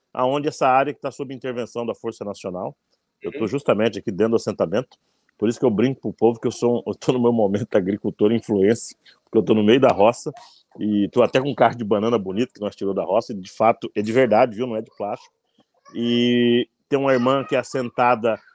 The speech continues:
Speaker 1: próximo a Marília, assentamento em Galha Paulista, que também é assentada, é, e tem um irmão que se formou em Direito recentemente pelo Pronera, tá vivendo em Brasília,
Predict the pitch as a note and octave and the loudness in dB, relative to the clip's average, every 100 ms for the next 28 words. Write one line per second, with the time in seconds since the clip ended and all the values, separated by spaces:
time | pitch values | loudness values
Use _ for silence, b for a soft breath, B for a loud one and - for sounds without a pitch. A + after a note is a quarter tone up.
0 | _ _ B2+ D3+ C#3+ - C3 B2 B2 A#2+ | _ _ -2 -2 -2 -8 -12 -10 -6 -6
1 | G2+ B2 C#3+ E3 - _ _ _ - - | -6 -8 -6 -8 -10 _ _ _ -20 -16
2 | G#2+ G#2 G#2+ G#2 A#2 G2+ G#2 C3 C3+ - | -10 -8 -8 -8 -6 0 4 6 4 0
3 | F2 F2 B2 - C#3+ - E2+ G2 G#2+ - | -2 -4 -6 -8 -14 -12 -8 -6 -6 -8
4 | F2+ F2+ F2+ A2 C3 - _ _ _ - | -10 -6 -2 -2 -4 -12 _ _ _ -6
5 | G2+ G2+ G2+ G2 - A2 G#2 - A#2 A#2+ | 0 2 2 0 -2 -8 -8 -2 0 0
6 | A#2 A2 A2 A#2+ A#2 - G#2 G2+ G2+ F#2+ | 2 0 2 0 -2 -8 -6 -4 -2 -2
7 | G2 - - A2 G2+ A#2 A#2 G#2+ F2+ F#2+ | -4 -10 0 2 6 6 6 4 0 2
8 | G#2+ B2+ G2 F2 B2 A2+ G2 F#2+ G#2 - | 2 2 -6 -8 -8 -6 -2 0 -2 -6
9 | _ _ _ A#2 A#2+ - G2 G2 B2 C3 | _ _ _ 0 0 2 0 2 0 0
10 | G#2+ G2 F2+ G2+ A2 C3 A#2+ G#2 B2+ | -2 -4 -4 -4 0 0 0 -4 -6